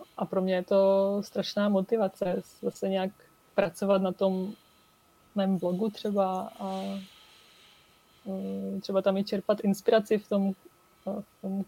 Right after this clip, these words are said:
klubu nebo v té skupině, eh, protože je tam spoustu zajímavých žen, maminek a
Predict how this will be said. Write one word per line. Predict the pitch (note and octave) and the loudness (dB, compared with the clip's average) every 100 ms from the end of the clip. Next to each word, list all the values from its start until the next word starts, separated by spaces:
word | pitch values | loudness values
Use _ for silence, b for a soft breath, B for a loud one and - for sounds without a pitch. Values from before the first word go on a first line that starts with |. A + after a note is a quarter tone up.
| - | -4
klubu | F#3 F3+ F#3 F#3+ | -2 0 0 -2
nebo | F#3+ | -4
v | G3+ | -4
té | G#3 | -4
skupině, | G3+ - F3+ G3 G3 F#3+ G#3 G#3 _ _ b b b b _ _ _ _ B B B B _ | -4 -6 -4 0 2 2 -2 -6 _ _ b b b b _ _ _ _ B B B B _
eh, | G#3 F#3+ F#3 F#3 F#3+ F#3+ | -8 -6 -6 -6 -6 -8
protože | F#3+ G3 F#3 | -8 -4 0
je | F3 | 0
tam | G3 G3+ | 2 0
spoustu | - F#3 - G#3 | 2 0 2 2
zajímavých | F#3+ F#3 F3+ G3 G3+ - B B B B _ _ | 4 2 0 0 0 -4 B B B B _ _
žen, | F#3+ F3 F3+ F#3+ G#3+ G3+ | -2 2 4 4 4 2
maminek | F3+ F#3 F#3+ G3 G3 G#3+ - | 0 0 0 2 0 -2 -4
a | F#3 F3+ F#3+ | -2 -2 -4